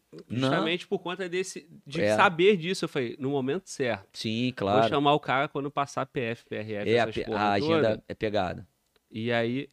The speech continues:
Speaker 2: acabou que foi perfeito, irmão. Você tá no dia certo. Tinha que
Speaker 1: É,
Speaker 2: ser hoje,
Speaker 1: pois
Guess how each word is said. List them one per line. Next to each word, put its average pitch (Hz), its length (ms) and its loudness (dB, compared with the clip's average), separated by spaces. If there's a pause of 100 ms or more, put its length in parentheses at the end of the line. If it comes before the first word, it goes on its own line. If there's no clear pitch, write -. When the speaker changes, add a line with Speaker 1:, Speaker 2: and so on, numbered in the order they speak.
Speaker 2:
acabou 156 300 -8
que - 80 -20
foi 185 160 -6
perfeito, 135 520 -8
irmão. 104 220 -8
Você 107 240 -6
tá 143 180 -4
no 165 140 -2
dia 165 180 -6
certo. 98 300 -12
Tinha 123 140 4
que 143 120 8
Speaker 1:
É, 160 240 8
Speaker 2:
ser 180 60 2
hoje, 120 320 0
Speaker 1:
pois 127 160 2